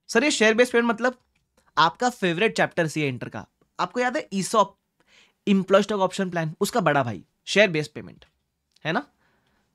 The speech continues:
चलो इसके लिए Ind AS का नंबर क्या है? Ind AS वन ज़ीरो टू, ये नंबर है Ind AS का। क्या नंबर है? वन ज़ीरो टू।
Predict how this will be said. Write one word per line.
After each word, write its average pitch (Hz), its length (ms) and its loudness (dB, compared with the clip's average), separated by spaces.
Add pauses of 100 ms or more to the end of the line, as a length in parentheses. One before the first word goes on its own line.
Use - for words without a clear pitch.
चलो 71 220 -14 (520)
इसके 180 240 -6
लिए 214 180 2
Ind 214 120 0
AS 226 100 0
का 233 120 -4
नंबर 214 280 -2
क्या 220 140 -6
है? 233 140 -8 (1600)
Ind 170 180 -2
AS 190 240 0
वन 160 200 -2
ज़ीरो 160 280 -8 (200)
टू, - 120 -18 (420)
ये 135 80 -2
नंबर 107 260 -4
है 98 80 -8
Ind 95 160 -16
AS - 80 -14
का। - 140 -20 (600)
क्या 156 100 0
नंबर 175 260 4
है? 254 140 -2 (180)
वन 143 180 0
ज़ीरो 135 260 -4 (460)
टू। 92 100 -20